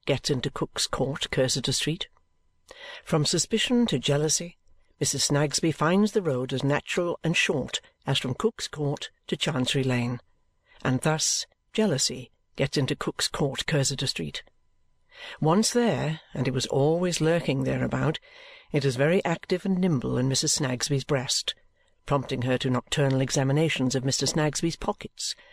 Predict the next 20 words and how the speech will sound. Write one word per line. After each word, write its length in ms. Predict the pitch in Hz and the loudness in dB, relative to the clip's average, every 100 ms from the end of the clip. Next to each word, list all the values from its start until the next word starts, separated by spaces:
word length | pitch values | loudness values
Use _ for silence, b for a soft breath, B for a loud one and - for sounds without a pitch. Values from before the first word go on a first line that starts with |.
| B B B | B B B
to 80 | - | -2
secret 340 | - - 196 - | -2 -2 -4 -4
perusals 680 | 170 185 196 135 127 120 | -4 0 0 0 0 -2
of 80 | 131 | -2
Mister 220 | 135 - | -4 -2
Snagsby's 520 | 143 160 151 - 156 143 | -2 0 0 0 -2 0
letters, 540 | 156 - 123 117 - B B B - | -2 -2 -4 -2 -6 B B B -6
to 80 | 135 | -4
private 420 | 151 143 143 147 | 0 0 0 0
researches 560 | 143 - 180 - 127 | 0 2 0 0 0
in 120 | 131 123 | 0 0
the 60 | |
day-book 440 | 135 160 135 131 135 | 2 0 0 -2 0
and 120 | 127 | 0
ledger, 400 | 160 - 120 110 B B B | 0 0 -4 -6 B B B
till, 420 | - 147 139 160 - _ | 0 2 0 -2 -8 _
cash-box 720 | - 156 - 165 170 - - - - | -2 -2 0 -2 -4 -6 -8 -8 -6
and 120 | 123 139 | -4 0
iron 320 | 135 147 156 | 2 2 2
safe, 500 | - 135 - - | 2 0 -2 -10